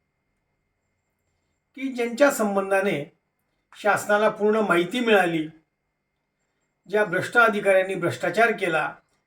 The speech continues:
त्यांच्या वरिष्ठांनी त्यांच्या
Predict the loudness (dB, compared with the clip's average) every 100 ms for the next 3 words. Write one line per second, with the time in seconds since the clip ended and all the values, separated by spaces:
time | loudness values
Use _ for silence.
0 | _ _ -14 -6 0 0 0 -4 0 2
1 | 2 2 -2 -6 -12 _ _ _ _ _
2 | _ _ _ _ _ _ _ _ _ _
3 | _ _ -10 -10 -2 0 0